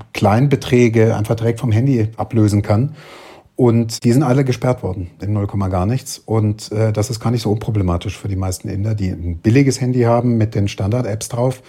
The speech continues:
Die B G P, also die Regierungspartei, versucht gerade im großen Stil zu entkoppeln, so nennt man das, wenn man versucht, einzelne Wirtschaftszweige, die eigentlich fast nicht mehr zu entflechten sind, wieder auseinanderzukriegen. Da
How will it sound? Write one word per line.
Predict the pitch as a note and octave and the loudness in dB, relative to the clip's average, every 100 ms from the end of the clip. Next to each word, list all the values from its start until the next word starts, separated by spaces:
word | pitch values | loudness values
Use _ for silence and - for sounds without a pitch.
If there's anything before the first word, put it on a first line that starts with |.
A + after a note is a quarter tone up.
| - - - - _ | -20 -20 -20 -20 _
Die | - F#2 F2+ F2+ | -8 -6 -6 -4
B | G#2+ | -4
G | G2 G#2 | -2 0
P, | A#2 C3+ | 2 2
also | A2 | 2
die | G2+ | 0
Regierungspartei, | G2 G2 B2+ - A#2+ B2 A#2 A2+ A2+ - - | 2 4 2 2 -2 2 2 2 -4 -18 -6
versucht | A2 G#2+ D3+ D#3 | -2 2 2 2
gerade | - A#2 | 0 0
im | A#2+ | 2
großen | A2 A#2+ - | 0 0 -2
Stil | - A#2 | -4 -2
zu | A#2 | -2
entkoppeln, | G#2+ - A#2 B2+ | -2 -2 0 -2
so | A2 | 0
nennt | G#2 G#2+ G#2+ | 2 0 0
man | A2+ | 0
das, | G#2+ A2 | 0 0
wenn | |
man | G#2+ | 0
versucht, | G2+ G#2 B2+ - - | 0 -2 -2 -4 -4
einzelne | A2 A2 B2+ A2 | -4 -2 -4 -2
Wirtschaftszweige, | A2+ C#3+ - - A#2 A#2 A#2 | -4 -4 -8 -6 -4 -4 -2
die | A#2+ | 0
eigentlich | G#2 B2+ A2+ | 2 2 2
fast | A#2+ - | -2 2
nicht | D3 D3+ | 0 0
mehr | C3+ | -6
zu | A#2+ | -4
entflechten | A2 A#2+ B2 - | -2 0 -2 -2
sind, | A2+ A2 | -2 0
wieder | G#2+ | 0
auseinanderzukriegen. | G2+ G2+ F#2+ G2+ F2+ - - F2+ F2 - - - - - _ | 0 0 2 2 0 -6 -10 -10 -10 -16 -20 -20 -20 -20 _
Da | F2+ G#2+ | 2 2